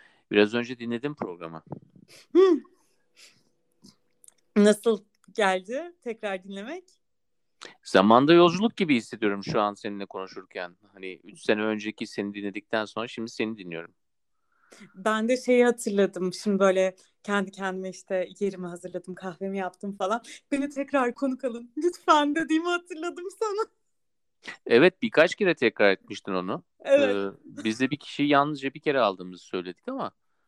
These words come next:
Speaker 2: Evet.
Speaker 1: demek ki kısmet,
Speaker 2: Hem
Speaker 1: kısmet
Speaker 2: kısmet.
Speaker 1: diye bir şey var. <laughs>
Speaker 2: Aynen. Hem de böyle şey gibi belki, hani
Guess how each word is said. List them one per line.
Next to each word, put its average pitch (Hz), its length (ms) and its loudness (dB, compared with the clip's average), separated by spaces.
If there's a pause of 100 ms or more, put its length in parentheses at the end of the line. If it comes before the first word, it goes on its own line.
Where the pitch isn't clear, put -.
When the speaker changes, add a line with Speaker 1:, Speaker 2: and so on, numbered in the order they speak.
(140)
Speaker 2:
Evet. 180 380 -4
Speaker 1:
demek 117 300 -2
ki 165 120 -16
kısmet, 156 420 -2 (1900)
Speaker 2:
Hem 208 220 2
Speaker 1:
kısmet 277 300 0
Speaker 2:
kısmet. 214 140 -6
Speaker 1:
diye 139 140 4
bir 127 40 -10
şey - 180 2
var. - 300 2 (260)
<laughs> - 340 -18
Speaker 2:
Aynen. 196 580 -2
Hem 233 220 -2
de 233 120 -8
böyle 240 320 -6 (480)
şey 240 160 -4
gibi 202 280 -18
belki, 190 460 -6
hani 202 260 -14